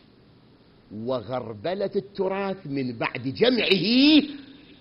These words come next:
كما في الاستراتيجية الأولى. الاستراتيجية الثالثة استراتيجية شنو؟ تنقيح والغربلة.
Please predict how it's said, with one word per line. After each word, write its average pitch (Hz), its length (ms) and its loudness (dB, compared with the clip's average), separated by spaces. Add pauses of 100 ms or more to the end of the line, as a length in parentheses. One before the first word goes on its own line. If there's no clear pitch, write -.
(120)
كما 135 280 -4
في 131 80 -8
الاستراتيجية 127 760 -4
الأولى. 98 440 -6 (960)
الاستراتيجية 127 1200 -6
الثالثة 139 640 -4 (440)
استراتيجية 139 920 -6
شنو؟ 190 320 -6 (1120)
تنقيح 170 880 -10 (920)
والغربلة. 131 800 -4